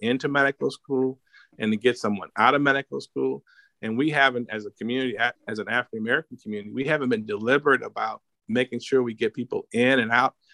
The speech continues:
And the numbers reflect it. Four percent of the physicians in the United States are African-American, four percent.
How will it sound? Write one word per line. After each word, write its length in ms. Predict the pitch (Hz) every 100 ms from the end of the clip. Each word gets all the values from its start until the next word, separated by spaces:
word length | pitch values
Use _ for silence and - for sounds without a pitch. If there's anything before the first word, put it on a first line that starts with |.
| _ _
And 100 | -
the 60 | 143
numbers 360 | 147 170 175 175
reflect 440 | 170 202 247 -
it. 80 | - _
Four 320 | - 120 135 147
percent 580 | 190 - 139 135 131 _ _ _ -
of 160 | 120 143
the 80 |
physicians 580 | 160 180 147 120 - 135
in 60 | -
the 80 | 117
United 340 | 110 110 156
States 420 | - - 117 - _ _ - _ -
are 140 | -
African-American, 760 | 117 110 - - 208 247 160 - _
four 220 | 208 240
percent. 440 | 247 233 - 262